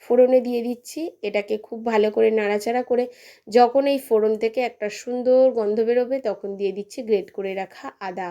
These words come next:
এখানে আমি আদাটাকে গ্রেট করে ব্যবহার করেছি, আপনারা চাইলে, বন্ধুরা,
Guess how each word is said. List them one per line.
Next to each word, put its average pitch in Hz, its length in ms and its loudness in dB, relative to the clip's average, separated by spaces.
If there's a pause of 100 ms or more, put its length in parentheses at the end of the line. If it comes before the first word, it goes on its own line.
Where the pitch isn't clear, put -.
(600)
এখানে 269 360 2
আমি 294 180 0 (100)
আদাটাকে 208 480 -4
গ্রেট 208 280 2
করে 240 220 0 (320)
ব্যবহার 254 360 0
করেছি, 262 440 0
আপনারা 202 480 -2
চাইলে, 202 400 -2
বন্ধুরা, 269 400 -2